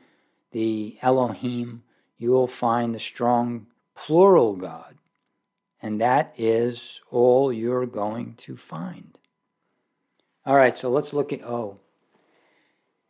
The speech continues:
In an ancient Hebrew dictionary by Jeff A. Benner, who did, uh, some translating there, you find Allah, A L A H in Hebrew, not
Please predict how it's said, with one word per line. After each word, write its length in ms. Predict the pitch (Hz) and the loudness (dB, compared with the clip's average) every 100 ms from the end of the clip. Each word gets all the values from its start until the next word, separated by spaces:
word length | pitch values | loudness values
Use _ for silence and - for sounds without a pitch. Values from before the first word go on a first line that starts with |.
| _ _ - - - - - _ | _ _ -20 -16 -16 -18 -20 _
In 160 | 127 131 | -8 -4
an 100 | 131 | 0
ancient 460 | 147 170 - 160 | 0 0 0 -2
Hebrew 400 | 113 147 135 131 | 0 -2 0 -2
dictionary 680 | 123 135 131 - 127 123 127 | 0 0 0 -2 2 4 4
by 220 | 110 110 | 0 -4
Jeff 340 | 98 123 123 - | -4 -6 -6 -6
A. 120 | 113 | -8
Benner, 500 | 95 107 107 117 131 - _ _ _ | -8 -10 -6 -6 -8 -14 _ _ _
who 80 | 95 | -16
did, 380 | 104 107 101 120 | -10 -10 -12 -14
uh, 240 | 101 101 | -12 -12
some 380 | 101 - 98 95 _ _ | -14 -16 -16 -18 _ _
translating 800 | - 117 117 101 104 107 107 101 | -10 -8 -8 -8 -8 -8 -10 -12
there, 240 | 107 107 _ _ _ _ _ _ _ _ _ _ _ _ | -14 -16 _ _ _ _ _ _ _ _ _ _ _ _
you 120 | 120 | -8
find 640 | 107 135 120 123 117 113 - _ _ _ _ _ _ _ _ _ _ - | -4 -2 0 0 -2 -4 -10 _ _ _ _ _ _ _ _ _ _ 4
Allah, 840 | 117 120 110 117 120 107 95 - _ - | 8 8 6 6 6 6 4 -8 _ 4
A 260 | 127 143 | 4 4
L 320 | 113 117 120 - | 2 0 0 0
A 60 | |
H 460 | 120 117 110 110 - | -2 0 -2 -4 -8
in 80 | 98 | -10
Hebrew, 380 | - 113 110 110 | -4 -4 -4 -6
not 400 | 110 135 135 | 0 0 0